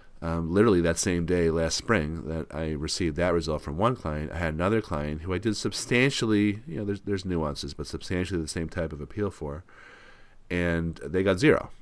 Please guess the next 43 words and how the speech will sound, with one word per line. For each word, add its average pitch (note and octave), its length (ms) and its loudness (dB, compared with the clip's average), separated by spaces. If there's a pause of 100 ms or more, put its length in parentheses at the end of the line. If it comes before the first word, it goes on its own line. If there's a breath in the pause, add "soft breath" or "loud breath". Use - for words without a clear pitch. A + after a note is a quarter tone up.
(360)
So F2 460 4 (960)
they F2+ 160 2
all F#2+ 160 8
don't F2 280 2
succeed. C#2+ 580 -4
Um, E2 340 -2
I E2+ 80 -4 (100)
just - 360 2
saw F#2 360 6
an E2+ 160 0
estimate E2 440 0
that D#2 100 -2
only E2 180 0
about D#2 220 0
one E2 260 2
percent D2+ 480 0 (400 loud breath)
of E2 80 -2
appeals E2 480 2
nationally D#2+ 720 -2 (480 loud breath)
succeed, C#2+ 640 -4 (220)
<clears throat> - 140 0
which E2 340 -2
is D2 160 -4
not D#2+ 240 -2
my D#2+ 200 -2
personal F2+ 500 2
experience, C#2+ 500 -4
but D2+ 160 -6
I C#2+ 60 -2
don't, D2+ 220 -4
I D2 80 -6
don't D2 160 -4
know D#2+ 60 -4
about D2 220 -6
nationally. D#2 400 -4
I'm C#2 80 -8
sort D2+ 200 -4
of C#2+ 120 -8
more D#2+ 160 -2
at D2+ 80 -6
the - 160 -6
anecdotal D#2 600 -2 (280)
end E2 300 -2